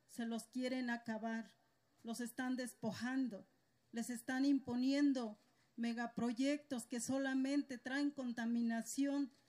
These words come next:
traen destrucción, traen división, traen muerte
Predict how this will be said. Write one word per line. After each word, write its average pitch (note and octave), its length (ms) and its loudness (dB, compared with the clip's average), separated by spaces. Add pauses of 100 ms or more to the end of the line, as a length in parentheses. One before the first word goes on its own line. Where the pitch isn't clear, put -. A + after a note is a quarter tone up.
(120)
traen C4+ 240 2
destrucción, C#4 880 2 (600)
traen C#4+ 300 4
división, C#4 840 4 (480)
traen C#4 300 4
muerte C4 680 0